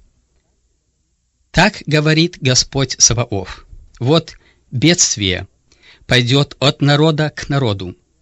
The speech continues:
и большой вихрь поднимется от краёв земли. И будут пораженные Господом в тот день от конца земли до конца земли, не будут оплаканы,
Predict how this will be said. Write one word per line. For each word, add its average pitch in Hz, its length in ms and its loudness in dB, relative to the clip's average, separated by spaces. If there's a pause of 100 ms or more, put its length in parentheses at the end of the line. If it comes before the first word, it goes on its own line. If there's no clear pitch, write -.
(600)
и 127 80 0
большой 131 360 4
вихрь 151 460 0 (340)
поднимется 135 760 2
от - 260 -2
краёв 113 540 0
земли. 127 440 -2 (1120)
И 127 100 2
будут 131 360 0
пораженные 135 680 0
Господом 131 600 -2
в - 80 -12
тот 127 200 -2
день 120 360 0 (360)
от 131 200 -2
конца 127 420 2
земли 127 560 0
до 123 160 0
конца 127 400 0
земли, 120 460 -2 (720)
не 139 120 2
будут 165 440 -2
оплаканы, 107 760 -2